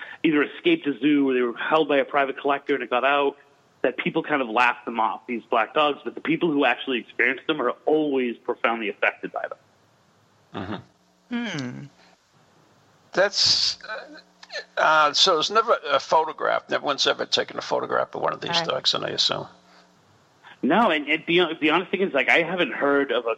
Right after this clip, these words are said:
Speaker 1: good black dog, uh, encounter since I left. So I don't know if they're connected to me somehow and I'm the harbinger.
Speaker 3: <laughs> Aha. That's
Speaker 1: But I would
Speaker 2: Yeah.
Speaker 1: say in the past ten years I haven't heard, but consistently and, and throughout history,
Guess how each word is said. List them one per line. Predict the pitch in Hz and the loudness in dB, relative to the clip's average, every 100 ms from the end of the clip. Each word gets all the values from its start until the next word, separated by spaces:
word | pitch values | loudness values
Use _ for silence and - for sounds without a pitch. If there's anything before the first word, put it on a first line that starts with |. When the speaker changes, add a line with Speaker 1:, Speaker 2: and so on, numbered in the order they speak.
| - | -2
Speaker 1:
good | 139 143 - | 0 0 -2
black | 107 120 127 - | -2 0 0 -2
dog, | 127 117 117 113 _ _ _ _ _ _ - | 0 2 2 0 _ _ _ _ _ _ -2
uh, | 113 | -2
encounter | 107 117 135 135 120 - | -2 -2 2 2 0 -4
since | 123 | -2
I | 123 | 0
left. | 117 110 95 - - | 2 2 0 -2 0
So | |
I | 131 | 2
don't | 185 | 2
know | |
if | 185 | 0
they're | 160 | 0
connected | - 139 143 - - | -2 0 -2 -4 -8
to | 120 | -2
me | 123 143 - | 0 0 0
somehow | 151 160 160 | 0 2 2
and | 120 | 2
I'm | 101 123 | 0 2
the | 143 | 2
harbinger. | 147 165 180 180 196 202 - - - 196 | 4 2 2 2 2 -2 -2 -2 0 -2
Speaker 3:
<laughs> | _ - - - | _ -10 -8 -4
Aha. | 190 185 - 214 294 147 - - _ _ _ _ - - | -2 0 2 4 4 0 -8 -18 _ _ _ _ -14 -6
That's | 180 - | -4 0
Speaker 1:
But | 180 | 2
I | 196 | 4
would | 202 | 2
Speaker 2:
Yeah. | |
Speaker 1:
say | 233 | 2
in | 220 | 2
the | 185 | 2
past | - 175 180 - | 2 2 2 0
ten | 202 175 | 0 2
years | 180 185 | 2 2
I | 170 | 2
haven't | 139 156 151 | 0 0 -2
heard, | - 160 156 | 2 2 0
but | 135 | -6
consistently | - 151 - 196 - 143 139 | -4 -4 -2 -4 -4 -2 0
and, | 131 135 | 0 0
and | 190 | -2
throughout | 196 208 185 - | 0 0 0 0
history, | 226 - 127 120 | -4 -4 -6 -6